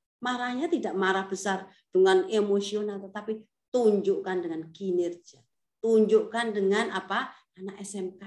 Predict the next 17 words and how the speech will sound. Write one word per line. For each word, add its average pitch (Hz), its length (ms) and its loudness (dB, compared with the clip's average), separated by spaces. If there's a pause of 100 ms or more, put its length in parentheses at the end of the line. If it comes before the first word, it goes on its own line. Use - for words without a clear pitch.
itu 190 220 -14
tadi 302 240 0
yang 202 100 -4
diceritakan 180 480 -6
Pak 170 160 -10
Wardani 160 400 -6
tadi. 147 240 -14 (320)
Sudah 196 480 -4 (240)
punya 170 480 -4 (300)
apa, 262 420 -4
keahlian 190 640 0
seperti 185 540 -4
itu, 339 320 0
sehingga 202 340 4
dia 214 160 0 (300)
mampu 247 680 2
mengalahkan 175 800 -2